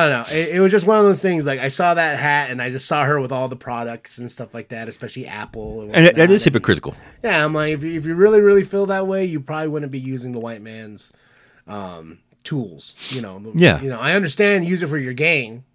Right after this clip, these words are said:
Speaker 1: Like, you know, I understand trying to hustle and bustle 'cause I got an iPhone.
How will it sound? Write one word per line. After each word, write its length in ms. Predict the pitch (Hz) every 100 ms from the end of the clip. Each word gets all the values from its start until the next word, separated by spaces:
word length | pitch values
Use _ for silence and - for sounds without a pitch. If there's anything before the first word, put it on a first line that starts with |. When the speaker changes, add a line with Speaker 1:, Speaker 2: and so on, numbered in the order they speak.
| _
Speaker 1:
Like, 160 | 127 120
you 80 | 117
know, 100 | 104
I 120 | 98
understand 540 | 147 147 - 156 143 127
trying 200 | 156 143
to 120 | 117 - - - _ -
hustle 340 | 165 147 147
and 100 | 127
bustle 240 | 160 170 123
'cause 120 | 117
I 120 | 139
got 180 | 208 127
an 80 | 113
iPhone. 460 | 107 - 98 80